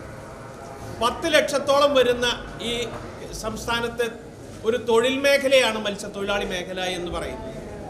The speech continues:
നാല് ലക്ഷത്തോളം വരുന്ന മത്സ്യത്തൊഴിലാളികളും ആറ് ലക്ഷത്തോളം വരുന്ന അനുബന്ധ തൊഴിലാളികളും ഉൾക്കൊള്ളുന്ന, ഇത്രയും പേർക്ക് തൊഴിൽ കൊടുക്കുന്ന ഒരു മേഖല, ആ മേഖലയെ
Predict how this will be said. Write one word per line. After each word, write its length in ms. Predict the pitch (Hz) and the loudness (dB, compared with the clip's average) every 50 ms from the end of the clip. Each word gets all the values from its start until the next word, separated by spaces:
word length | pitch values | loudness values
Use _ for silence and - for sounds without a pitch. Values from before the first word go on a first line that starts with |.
| - - - - - - - - - - | -12 -12 -12 -14 -14 -14 -14 -14 -8 0
നാല് 400 | 190 214 240 262 294 320 330 285 | 4 4 6 6 6 2 4 4
ലക്ഷത്തോളം 560 | 285 269 277 277 269 277 269 269 269 277 262 | 4 4 4 0 2 4 4 4 4 4 4
വരുന്ന 280 | 254 247 247 247 247 240 | 4 4 4 4 2 0
മത്സ്യത്തൊഴിലാളികളും 1000 | 233 220 196 185 - 226 - 226 226 233 233 233 226 233 240 233 240 247 262 - - - - - - - - - - - - - - | 0 0 -2 -2 -6 -6 -2 0 2 2 4 4 4 4 2 2 2 2 0 0 -4 -8 -8 -10 -10 -10 -10 -10 -12 -12 -10 -2 4
ആറ് 420 | 208 247 294 320 349 349 349 302 | 6 8 10 10 10 8 8 6
ലക്ഷത്തോളം 540 | 269 254 254 - 254 247 254 254 254 254 240 | 2 2 2 2 -2 0 2 2 2 2 2
വരുന്ന 440 | 233 233 226 220 220 220 214 - - | 2 2 2 2 0 0 -2 -2 -2
അനുബന്ധ 400 | 175 190 196 208 208 233 233 226 | -4 -2 -2 -2 -2 -2 -2 -2
തൊഴിലാളികളും 720 | 240 226 226 220 214 220 220 214 214 214 214 214 214 208 196 | -2 -2 -2 0 2 4 4 4 2 0 -2 -2 -2 -2 -2
ഉൾക്കൊള്ളുന്ന, 580 | 202 196 - - 240 233 233 226 214 202 185 151 120 - - - - - - - - - - - - - - - - - - - - - | -2 -4 -2 0 0 2 2 2 -2 -2 -6 -8 -8 -12 -14 -18 -18 -18 -18 -18 -12 -10 -10 -10 -8 -10 -12 -12 -12 -14 -14 -14 -12 -10
ഇത്രയും 460 | 208 220 - - 302 320 320 339 330 311 311 | -10 -8 0 2 4 4 4 4 2 2 6
പേർക്ക് 320 | 311 285 277 277 285 311 - - | 8 10 10 8 6 -2 -2 4
തൊഴിൽ 260 | 269 254 254 285 302 285 | 8 8 8 8 6 -2
കൊടുക്കുന്ന 540 | 285 294 285 285 277 - 262 262 254 254 262 269 269 - - - | 0 0 0 0 0 0 -2 -2 0 2 2 2 2 0 -2 0
ഒരു 160 | 220 254 285 | 0 0 0
മേഖല, 580 | 262 240 220 214 214 226 226 - - 226 233 208 160 - - - - - - - - - - - - - - - - - - - | 0 -2 -2 0 0 0 0 -2 -2 -4 -2 -2 -4 -4 -8 -12 -14 -16 -16 -16 -16 -14 -14 -14 -14 -16 -16 -16 -16 -14 -2 4
ആ 120 | 226 311 359 359 330 | 6 6 6 6 6
മേഖലയെ 640 | 277 254 254 277 269 - 285 285 285 285 285 285 294 | 6 8 8 6 6 4 6 8 8 8 8 6 4